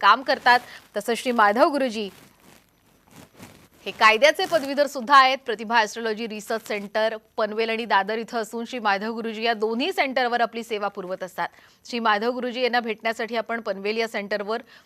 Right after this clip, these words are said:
दर सोमवार, मंगळवार आणि शुक्रवार या दिवशी, तर प्रत्येक शनिवार आणि रविवार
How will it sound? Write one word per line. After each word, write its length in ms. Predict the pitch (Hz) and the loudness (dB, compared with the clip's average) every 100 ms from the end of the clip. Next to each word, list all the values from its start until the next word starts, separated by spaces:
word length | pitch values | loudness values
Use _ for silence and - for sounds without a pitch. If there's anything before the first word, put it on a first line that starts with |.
| _ 180 | _ -8
दर 140 | 208 | -6
सोमवार, 520 | - 208 196 208 240 | -4 -6 0 2 2
मंगळवार 480 | 226 196 208 214 254 | 0 -4 -2 2 4
आणि 180 | 277 294 | 2 -2
शुक्रवार 460 | 330 - 294 302 | -6 -2 4 6
या 140 | 302 294 | 6 4
दिवशी, 340 | 285 269 285 - | 2 -6 -8 -6
तर 40 | |
प्रत्येक 480 | 311 285 285 - 359 | 0 0 0 -2 -2
शनिवार 400 | 359 302 294 294 | -2 -2 4 4
आणि 240 | - 254 262 | 4 0 0
रविवार 380 | 247 233 240 | -2 0 -2